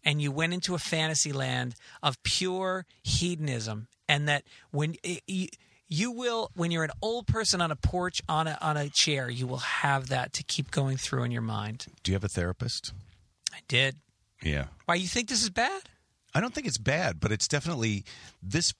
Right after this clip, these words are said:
Speaker 2: fan. I'm just listening to you describe it and the way that you're so into it, and that, and you're really trying to talk people into it. Feels like your fantasy is not so much what happens on the rug, is that you're the person that makes that happen.
Speaker 1: Right. I'm not on the rug.
Speaker 2: Yeah.
Speaker 1: I have no interest in being a part of it.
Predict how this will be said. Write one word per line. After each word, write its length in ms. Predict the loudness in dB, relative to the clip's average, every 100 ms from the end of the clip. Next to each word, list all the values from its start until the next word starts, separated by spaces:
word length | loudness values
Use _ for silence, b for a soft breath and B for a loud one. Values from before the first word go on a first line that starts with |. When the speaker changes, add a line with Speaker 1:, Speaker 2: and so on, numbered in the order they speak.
| _
Speaker 2:
fan. 280 | 2 4 2 2
I'm 180 | 2
just 320 | 2 2 2 2
listening 320 | 0 2 2
to 80 | 2
you 60 |
describe 560 | 2 2 2 0 0 0
it 80 | 0
and 100 | 0
the 60 |
way 240 | 0 0 0
that 120 | 0
you're 200 | 0 0
so 400 | 2 2 2 0
into 400 | 0 0 0 0
it, 60 | 0
and 180 | 0
that, 180 | -2 -2
and 220 | -2 0
you're 180 | 0 0
really 300 | -2 -2 -2
trying 200 | 0 0
to 60 | 0
talk 240 | 0 0
people 220 | 0 0
into 260 | 0 0 -2
it. 100 | -2 B B B -2
Feels 200 | 0 2
like 160 | 0
your 100 | -2
fantasy 800 | 0 0 2 0 0 0 0 -4 B B B _ _
is 260 | -2 0 0
not 220 | 0 2
so 100 | 2
much 240 | 0 0
what 140 | 0 2
happens 320 | 2 2 2
on 140 | 0
the 60 | 0
rug, 400 | 0 0 -2 -8 B B 0
is 140 | 2
that 160 | 2 -2 -4
you're 240 | -2 0
the 100 | 0
person 400 | 0 0 0 -2
that 160 | -2 -4
makes 400 | -2 0 0 -2
that 220 | -2 -2 0
happen. 340 | -2 -2 -2
Speaker 1:
Right. 180 | -2 2
I'm 100 | 0
not 200 | 2 2
on 80 | 2
the 80 | 0
rug. 220 | -2 -4 -4
Speaker 2:
Yeah. 160 | 0
Speaker 1:
I 60 | 2
have 140 | 2
no 200 | 0 0
interest 360 | 2 2 0 0
in 80 | -2
being 180 | -2 -2
a 60 |
part 260 | 0 0 0
of 60 |
it. 100 | -6